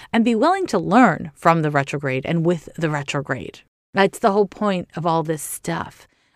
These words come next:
Uh, question your values, you know, and if you find cause for change, be willing to consider change, what that might look like for you, what that means.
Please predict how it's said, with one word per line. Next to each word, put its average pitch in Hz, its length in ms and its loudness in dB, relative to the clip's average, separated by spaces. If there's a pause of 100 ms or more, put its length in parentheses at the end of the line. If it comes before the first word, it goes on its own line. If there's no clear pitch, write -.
(120)
Uh, - 320 -8
question 196 640 -2
your 185 220 0
values, 185 600 -4 (160)
you 160 160 -8
know, 143 280 -6
and 165 200 -2
if 151 160 -4
you 180 140 -2
find 170 500 0 (200)
cause 190 400 2
for - 160 0
change, 175 640 -4 (280)
be 202 140 2
willing 180 680 -2
to 165 360 -2
consider 151 680 -6 (300)
change, - 440 -8
what 160 200 -4
that - 160 -4
might 170 180 -6
look - 180 -6
like 147 180 -2
for - 120 -8
you, 156 180 -6
what 175 200 -4
that 160 180 0
means. 175 540 -8